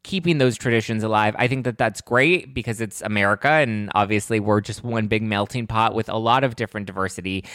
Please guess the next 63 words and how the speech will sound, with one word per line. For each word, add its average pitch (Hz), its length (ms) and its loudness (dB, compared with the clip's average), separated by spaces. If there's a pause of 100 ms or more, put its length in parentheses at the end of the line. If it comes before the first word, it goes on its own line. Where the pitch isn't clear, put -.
(140)
And 127 140 0
now 127 160 4
we're 131 100 4
gar-, 127 240 4
we're 123 140 2
starting 131 320 2
to 127 80 -4
see 147 180 -4
that 120 200 2
reflected 113 540 -2
a 117 60 -4
lot 107 240 2
more 104 400 0
on 104 460 0
television. 98 560 -4
I 98 80 -6
know 117 180 -2
a - 20 -2
lot 107 140 0
of 98 80 -10
people 98 180 -4
come 107 160 -6
out 104 120 2
and 98 120 -4
they're 98 60 -6
like, 90 160 -2
"Hold 107 240 2
up, 120 240 0
wait 107 180 0
a 123 40 -4
minute. 113 280 0 (480)
I 143 140 2
think 143 220 0
it's 127 160 -2
dumb 131 260 4
that 123 120 2
we're 123 100 2
picking 123 260 0
people 123 220 -2
based 117 260 0
off 113 140 -2
of 107 80 -10
color," 151 280 2
but 139 120 -2
it's 147 140 -6
not 190 120 2
necessarily 143 640 0
trying 135 360 -4
to 127 100 4
single 107 320 -2
out 127 260 4
people 139 320 0
of 123 140 0
color 135 400 4
and 117 420 0
make 110 240 0
them, 113 400 2
you 117 160 -2
know, 101 140 2
a 104 60 2
token 110 560 0
on 110 300 2
television, 147 640 2